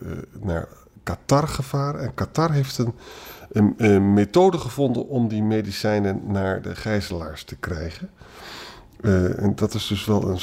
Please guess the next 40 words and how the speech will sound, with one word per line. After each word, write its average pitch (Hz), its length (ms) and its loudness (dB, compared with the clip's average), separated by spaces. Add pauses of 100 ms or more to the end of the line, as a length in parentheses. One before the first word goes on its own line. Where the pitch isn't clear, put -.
(140)
zeg 117 200 0
maar, 98 100 6
een 95 180 2
Qatarees-Franse 120 1080 2 (220)
samenwerking. 82 840 -2 (800)
Dat - 100 -8
is - 60 -12
wel 101 140 2
heel 92 120 4
bijzonder. 98 600 4
Je 90 120 -8
probeert 95 340 0
dus 85 180 -6
die, 87 320 -2
eh, 85 60 -6
gijzelaars 90 540 0
te - 60 -12
bevrijden 98 580 0
en 92 120 -6 (560)
Qatar 101 380 2
weet 104 200 4
er 98 140 0
toch - 200 -4
dan 101 160 2
medicijnen 98 720 2
te - 120 -10
krijgen, 80 400 -8
zonder 95 280 2
dat 92 140 -2
ze - 120 -6
dat 92 140 -2
dan 87 140 -2
verraden 98 540 -2
aan 90 160 -2
de 87 120 0 (400)
mensen 98 320 6
die 92 80 4
die 98 160 4
gijzelaars 92 540 2
zoeken. 80 280 -2